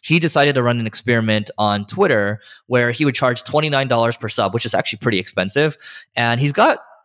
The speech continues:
I mean, he's got a decent following. It's like two hundred thirty thousand followers or so on Twitter. And what he does now, he does, like, private A M As.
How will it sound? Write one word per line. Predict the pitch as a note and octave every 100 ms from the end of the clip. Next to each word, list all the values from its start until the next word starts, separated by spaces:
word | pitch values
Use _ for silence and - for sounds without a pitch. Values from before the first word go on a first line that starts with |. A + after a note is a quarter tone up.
| -
I |
mean, | C3+ C3+
he's | C#3
got | -
a | B2+
decent | C3+ C3 B2
following. | A#2 A#2+ A#2+
It's |
like | A2+ A2
two | -
hundred | D#3 C#3
thirty | C3 B2 A#2+
thousand | G#2+ A2 A2
followers | A2 G2+ A2+ A2
or |
so | A#2 C#3+
on | G#2 G#2
Twitter. | G#2 A2+ E3 E3+ - - - -
And | B2 A#2+ A#2+ - _ _ D3+
what | C3 D3+
he | E3
does | D3 C#3 C3+
now, | A#2
he | - B2+ B2+
does, | B2+ A#2
like, | A#2 - -
private | B2 A#2+ A#2+
A | A2+
M | A2+ A2
As. | A2 B2 C#3+